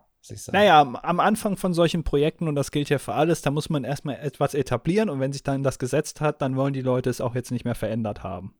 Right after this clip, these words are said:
Speaker 2: Ne? Also
Speaker 1: Mhm.
Speaker 2: wenn wir jetzt irgendwie anfangen, jetzt hier, äh, jede Woche noch, äh, Musik zu machen, währenddessen noch zehn Minuten Jam-Session hinten anhängen,
Speaker 1: Ja.
Speaker 2: äh,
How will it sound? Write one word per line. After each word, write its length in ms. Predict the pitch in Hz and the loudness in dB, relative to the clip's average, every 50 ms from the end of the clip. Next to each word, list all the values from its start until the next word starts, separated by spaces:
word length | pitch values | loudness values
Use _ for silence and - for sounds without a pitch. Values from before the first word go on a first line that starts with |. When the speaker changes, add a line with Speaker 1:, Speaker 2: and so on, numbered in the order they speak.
| _ - | _ -4
Speaker 2:
Ne? 120 | 135 151 | -2 0
Also 180 | 208 208 117 113 | 2 4 4 4
Speaker 1:
Mhm. 40 | 120 | 4
Speaker 2:
wenn 100 | 139 147 | 4 4
wir 60 | 147 | 4
jetzt 140 | 147 143 - | 2 0 0
irgendwie 260 | - 143 143 139 139 | -2 -2 0 0 2
anfangen, 400 | 127 147 165 165 - - 143 135 | 2 2 0 0 0 -2 -2 0
jetzt 160 | 131 127 - - | 0 -2 -2 -2
hier, 180 | 143 139 131 | -4 -2 -2
äh, 80 | 120 123 | -2 -4
jede 300 | 127 120 135 147 143 135 | -2 -2 -2 -2 0 0
Woche 220 | 139 131 - 139 | 0 0 0 0
noch, 260 | 131 127 123 - - - - 131 120 120 123 | 0 0 -2 -2 -4 -8 -4 0 0 2 2
äh, 40 | 120 120 - - - - - - | 0 -2 -6 -14 -20 -20 -12 -4
Musik 360 | - 139 127 120 156 175 - - | -2 0 0 2 0 -2 -2 -4
zu 140 | - 139 | -4 -2
machen, 300 | 123 113 110 - 139 131 | 0 0 -2 -2 -4 -4
währenddessen 460 | 127 120 120 120 - 117 120 - - 143 | -2 -2 -2 -2 -2 -2 -4 -2 -2 -4
noch 100 | 131 120 | -4 -4
zehn 200 | - - 156 147 | -2 -2 -2 -2
Minuten 320 | 147 147 147 - - 139 | 0 -2 -4 -4 -6 -4
Jam-Session 760 | 127 - 139 139 156 160 - - - 117 113 - 127 131 156 - - | 0 4 4 6 4 4 0 -2 -2 -2 -2 -2 -2 -4 -4 -2 -2
hinten 240 | 156 110 123 123 - | -4 -2 -2 -4 -4
anhängen, 360 | 127 127 120 131 127 120 147 - - _ _ _ - - 120 110 | -2 -2 0 0 0 0 -2 -4 -8 _ _ _ -16 -8 -4 0
Speaker 1:
Ja. 160 | 107 107 113 | 2 2 2
Speaker 2:
äh, 340 | - 151 143 143 139 143 135 | 4 2 2 4 4 2 2